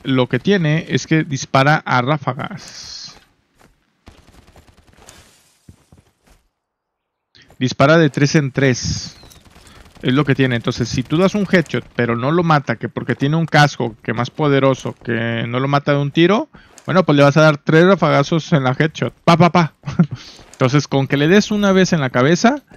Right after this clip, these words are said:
mata porque mata, porque también son balas al seis. Entonces, el chiste es controlar bien esos disparos y que den muy bien. Pues la M dieciséis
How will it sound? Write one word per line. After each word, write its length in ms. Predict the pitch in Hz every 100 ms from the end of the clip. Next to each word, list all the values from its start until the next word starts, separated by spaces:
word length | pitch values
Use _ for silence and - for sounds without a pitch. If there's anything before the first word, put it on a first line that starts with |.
| - _ -
mata 300 | 131 135 156
porque 300 | 143 - 123
mata, 260 | 143 175
porque 240 | 160 - 120
también 240 | 120 123
son 160 | 131 127
balas 240 | 127 123
al 140 | 113 107
seis. 400 | 107 95 - - _ _ - _ _ _ _ _
Entonces, 220 | - -
el 140 | 131 127
chiste 460 | 135 123 156 143
es 160 | 160 -
controlar 560 | 156 131 123 120 131
bien 220 | 139 151 156
esos 260 | 156 160
disparos 560 | 165 - 190 175 170 -
y 40 |
que 160 | - 117
den 320 | 117 117 110 -
muy 560 | 123 123 120 117 117
bien. 320 | 120 175 156 131 - - _ _ _ _ _ _ _ - - _ _ - - -
Pues 120 | -
la 140 | 120 120
M 180 | 139 160
dieciséis 840 | 151 127 - 135 156 170 -